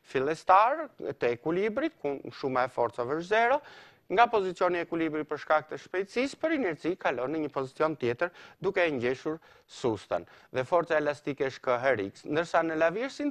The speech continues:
tjetër, që ka të bëjë me lavjersën, ë, matematik, sistemi lëkundës tjetër, i cili përbahet nga një fill i pazgjatshëm, në fundin e cilit është varur një trup me mas M, dhe ky fill i ka një gjatësi L. Forca që detyron të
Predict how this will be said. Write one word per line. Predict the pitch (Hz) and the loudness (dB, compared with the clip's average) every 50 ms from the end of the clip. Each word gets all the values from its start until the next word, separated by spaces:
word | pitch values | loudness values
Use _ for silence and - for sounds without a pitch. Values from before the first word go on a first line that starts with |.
| - | 0
tjetër, | - 202 202 - 277 254 - | 2 2 2 2 -2 -6 -8
që | 208 170 175 | -6 -2 -2
ka | 170 156 | -2 -2
të | 165 156 | -2 -4
bëjë | 170 175 175 165 | -2 -2 -2 -2
me | 160 156 | 0 2
lavjersën, | 151 147 147 151 170 165 160 - - 156 147 - | 2 2 2 2 0 -2 -2 -4 -6 -8 -8 -8
ë, | - - - - - - _ _ _ - 127 131 131 | -10 -16 -20 -20 -20 -20 _ _ _ -4 -4 -2 0
matematik, | 139 143 165 190 190 - 180 156 143 135 131 - 160 214 262 - - 165 151 | 2 4 4 4 4 4 2 0 0 -2 0 0 0 0 0 -2 -6 -8 -6
sistemi | - - 151 - - 156 143 139 139 135 | -6 -8 -8 -6 -4 -2 -2 -2 -2 -2
lëkundës | 131 131 - 135 131 131 135 156 - - | -4 -4 -4 -4 -4 -4 -4 -6 -4 -2
tjetër, | 190 190 214 226 285 254 | 0 2 2 0 -2 -4
i | 226 - | -4 -4
cili | 180 156 151 147 | -4 -4 -2 -2
përbahet | 147 143 143 147 147 147 139 | -4 -2 0 0 0 0 0
nga | 139 135 135 | -4 -4 -4
një | 135 131 127 | -4 -4 -4
fill | - 147 139 131 127 - - - - _ _ - 180 | -4 -4 -4 -4 -4 -6 -12 -20 -20 _ _ -2 -2
i | 160 - | -2 2
pazgjatshëm, | _ - 202 208 151 113 95 170 87 85 90 98 - - - 262 320 - - _ _ _ - - | _ 4 4 4 2 -2 -8 -12 -10 -10 -10 -10 -4 -2 -2 -2 -2 -4 -8 _ _ _ -8 -6
në | 143 147 131 - _ - 131 123 | -4 -4 -4 -6 _ -12 -14 -8
fundin | - 165 160 143 135 131 127 123 | -4 -2 0 0 0 0 -2 -4
e | - - | -6 -6
cilit | - 135 127 123 - 127 | -6 -6 -4 -4 -4 -4
është | 113 113 117 | -4 0 2
varur | 123 123 117 113 117 113 - - - - - - - _ | 2 2 2 2 -2 -4 -6 -10 -18 -20 -20 -20 -14 _
një | 117 117 120 120 113 107 - | -6 -4 -2 -2 -4 -4 -4
trup | - 135 143 170 226 - - - | 0 4 4 4 4 2 -2 -4
me | 185 196 202 202 | -4 -2 -2 0
mas | 196 196 202 208 - - - | 2 2 2 0 -2 -4 -2
M, | 202 196 202 220 254 - - - - - - _ - | 2 2 2 2 0 -2 -8 -20 -20 -20 -20 _ -6
dhe | 131 139 160 - | -4 -4 -2 0
ky | - 190 170 | 0 0 0
fill | - - 175 170 160 156 | 0 0 0 0 2 0
i | 147 - | -2 2
ka | - 151 147 | 2 2 2
një | 143 139 135 131 127 | 2 0 -2 2 2
gjatësi | 139 135 - - - - 131 120 | 2 2 2 -2 -6 -6 -4 -2
L. | 113 107 113 117 | 0 0 -2 0
Forca | - 160 160 160 156 - 156 135 - | 0 0 0 0 0 0 -2 -2 0
që | - 143 127 | -2 -2 -2
detyron | 131 131 - 143 135 131 127 127 127 - | -2 -2 -2 0 0 0 0 -2 -4 -6
të | 123 120 | -6 -8